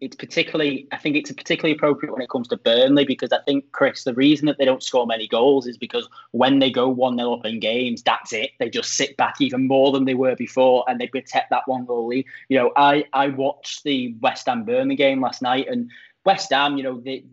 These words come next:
they had a good go, but they never looked like scoring against that Burnley side because they're just so well organised. Obviously, Man United fell victim to it earlier on in the season at home to, to Burnley. So it's not like a, it's not a game that you can take for granted at all.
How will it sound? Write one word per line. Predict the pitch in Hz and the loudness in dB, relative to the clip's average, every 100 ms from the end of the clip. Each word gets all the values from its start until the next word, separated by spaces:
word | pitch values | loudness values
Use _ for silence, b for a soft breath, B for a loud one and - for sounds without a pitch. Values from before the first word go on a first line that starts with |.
| 131 - | -16 -8
they | 139 | -2
had | 143 | 0
a | 170 | 0
good | 143 123 - | -4 -8 -4
go, | 117 143 107 - _ _ | 0 0 0 -8 _ _
but | 135 - | -10 -4
they | 139 | -2
never | 135 143 160 | 2 2 4
looked | 139 139 | 2 0
like | 123 - | -4 -4
scoring | - 123 127 143 127 | -6 -2 0 0 -2
against | 120 117 | -6 -8
that | 110 | -6
Burnley | 113 117 131 131 | -6 -2 -2 0
side | 123 110 104 | 2 2 0
because | 113 - 117 | -6 -8 -8
they're | 120 | -2
just | - - | -2 0
so | - 135 | 2 2
well | 123 117 | 2 2
organised. | 107 131 143 139 143 135 | 2 2 2 2 2 2
Obviously, | 120 123 127 | -4 -6 -2
Man | 131 139 | 0 2
United | 120 123 131 139 | 0 -4 -4 -4
fell | - 135 | 2 2
victim | 123 147 - 131 | 2 -4 -4 -6
to | - 135 | -2 -2
it | 131 | 0
earlier | 131 123 123 | 0 0 0
on | 117 113 | -2 -4
in | |
the | 113 | -8
season | - 117 120 139 B B B | -2 0 4 2 B B B
at | 120 | 0
home | - 127 123 147 143 | 2 2 4 2 2
to, | - - | -2 -2
to | - | -4
Burnley. | 127 139 135 135 | 2 4 4 2
So | 131 131 | -4 -6
it's | - | -4
not | 156 165 | -2 0
like | 151 143 | 0 0
a, | 135 B B B | -4 B B B
it's | - - | -6 -2
not | - | -2
a | 147 | 0
game | 135 147 | 0 0
that | 165 | -2
you | 143 | -6
can | 143 | -8
take | 135 135 131 _ | -6 -6 -6 _
for | 127 | -10
granted | 117 117 123 139 156 | -6 -2 -2 -2 -2
at | 139 - | -2 0
all. | 127 135 147 | 4 4 2